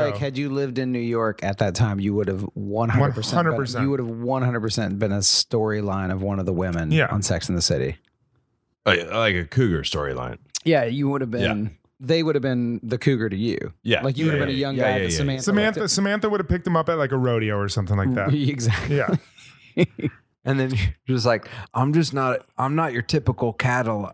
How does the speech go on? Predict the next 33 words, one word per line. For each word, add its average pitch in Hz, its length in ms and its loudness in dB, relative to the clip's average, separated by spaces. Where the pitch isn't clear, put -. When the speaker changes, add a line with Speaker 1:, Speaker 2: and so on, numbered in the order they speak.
Speaker 4:
am 123 260 2
I?" 101 200 0
And 101 100 -4
she's 120 180 2
like, 107 220 0
"No, 117 260 4
you're 135 220 0
not. 123 320 0
But 104 160 -4
finally, 135 440 0
I 101 120 2
got 104 160 -2
my 104 160 -2
lasso 120 460 0
around 104 380 -2
you." 104 120 0
And 101 120 -2
you're 104 140 -2
like, 98 320 -2
and 117 300 2
then 117 320 -2
just - 260 0
more 113 400 0
of 92 160 -4
those 101 300 0
puns. 101 560 -2
Speaker 3:
Yeah. 104 320 4
Speaker 2:
She'll 131 180 -4
be 123 100 -4
like, 120 240 2
"I, 101 540 0
Speaker 3:
<laughs> - 0 -
Speaker 2:
I'd, 196 580 0